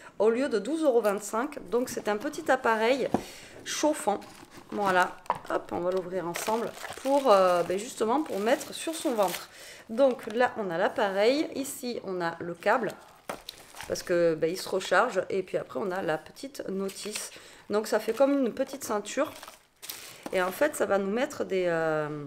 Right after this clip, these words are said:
ça va nous... Euh, alors, qu'est-ce qu'ils disent ?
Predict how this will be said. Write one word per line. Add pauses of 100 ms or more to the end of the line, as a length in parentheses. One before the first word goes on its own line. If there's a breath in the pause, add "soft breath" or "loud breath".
(1300 loud breath)
ça
va
nous...
Euh, (540)
alors,
qu'est-ce
qu'ils
disent ?